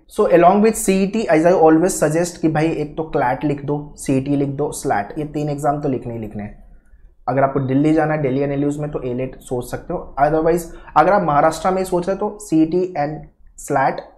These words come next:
क्लैट, क्लैट के through आपको एमएनएलयू मुंबई वाला मिल जाएगा, सीईटी के through जीएलसी, आईएलएस मिल जाएगा, स्लैट के through Symbiosis मिल जाएगा।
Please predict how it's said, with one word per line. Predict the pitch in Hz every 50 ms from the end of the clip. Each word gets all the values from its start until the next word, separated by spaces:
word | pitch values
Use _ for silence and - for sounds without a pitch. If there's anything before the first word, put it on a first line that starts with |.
| _ _ _ _ _ - _ _ _ - _
क्लैट, | - 143 117 85 78 - - - _ -
क्लैट | - 156 151 160 165
के | - 190
through | 185 196 190 175
आपको | - - - 185 180 - -
एमएनएलयू | 139 139 151 156 160 160 160 165 165
मुंबई | 160 143 139 139 143
वाला | 156 156 151 156
मिल | 156 151 147
जाएगा, | 147 156 147 151 151 160 165 180 -
सीईटी | - - 139 139 139 147
के | 147 143
through | 147 151 147 139
जीएलसी, | 131 127 131 135 135 135 131 - 156
आईएलएस | - 120 127 123 131 135 139 135 -
मिल | 139 139
जाएगा, | 139 139 139 139 147 151 156
स्लैट | 156 - - 131 127 131 -
के | 135
through | 131 139 143 -
Symbiosis | 123 120 113 104 104 - 120 110
मिल | 107 104 98
जाएगा। | 98 95 98 101 -